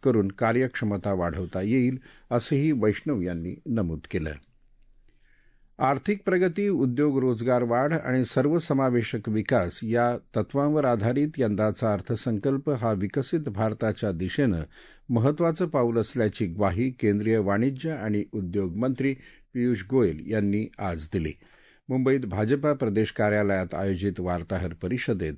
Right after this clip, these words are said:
ते बोलत होते. मुंबईतल्या जे जे रुग्णालयात पुनर्विकसित युनानी संशोधन केंद्राचं उद्घाटन केंद्रीय आयुष मंत्री प्रतापराव जाधव यांनी आज केलं.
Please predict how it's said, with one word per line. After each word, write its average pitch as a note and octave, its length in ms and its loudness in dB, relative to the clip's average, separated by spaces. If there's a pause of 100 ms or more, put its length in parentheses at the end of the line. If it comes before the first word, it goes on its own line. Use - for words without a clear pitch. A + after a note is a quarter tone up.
(120)
ते F#2+ 100 0
बोलत D#2 420 -8
होते. D#2 360 -6 (1500)
मुंबईतल्या F#3+ 560 0
जे D3 240 0
जे F#3 200 2
रुग्णालयात C#3+ 600 2 (180)
पुनर्विकसित D#3+ 880 0 (120)
युनानी C3 480 2
संशोधन B2+ 580 0
केंद्राचं A2 640 0
उद्घाटन A2 640 0
केंद्रीय A#2+ 560 2
आयुष G2 420 2
मंत्री A#2+ 420 -2
प्रतापराव G2+ 720 -2
जाधव A2 480 -2
यांनी F#2+ 280 -2
आज E2 240 -8
केलं. E2 240 -4